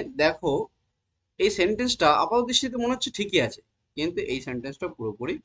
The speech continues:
ইনকারেক্ট। কেন? কারণ এই যে গোল্ড, এটা, এই গোল্ডকে আমি গুনতে পারি না। এখানে যে আমি একটা গোল্ড বলেছি, he brought a gold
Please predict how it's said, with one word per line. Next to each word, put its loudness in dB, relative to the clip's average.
ইনকারেক্ট। -2
কেন? 6
কারণ 8
এই 6
যে 2
গোল্ড, 8
এটা, 2
এই 2
গোল্ডকে 2
আমি 2
গুনতে 0
পারি -6
না। -20
এখানে -2
যে 2
আমি 2
একটা -2
গোল্ড 2
বলেছি, -2
he 0
brought 4
a 2
gold 2